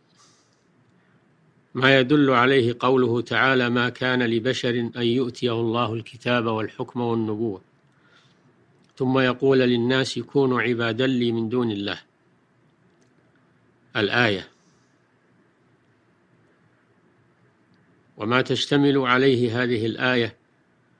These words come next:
من أحكام، ولكننا قبل ذلك نكمل تفسيرها. فقوله سبحانه وتعالى:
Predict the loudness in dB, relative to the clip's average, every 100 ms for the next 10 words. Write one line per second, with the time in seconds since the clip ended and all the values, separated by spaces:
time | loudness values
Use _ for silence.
0 | _ _ _ _ -4 -2 -4 -4 -4 -4
1 | -6 _ _ _ _ _ _ _ _ _
2 | _ _ _ _ _ _ -2 0 0 2
3 | 2 4 2 2 2 2 2 2 2 0
4 | -6 0 0 2 2 2 0 -8 -4 0
5 | 0 -2 -10 -20 _ _ _ -20 _ _
6 | _ _ _ _ _ _ _ _ _ _
7 | _ _ _ _ _ _ _ _ _ _
8 | _ _ _ _ _ _ _ _ _ _
9 | _ _ _ _ _ -14 -2 4 6 6
10 | 4 2 -8 -2 0 2 2 0 0 -2
11 | 0 2 2 0 -2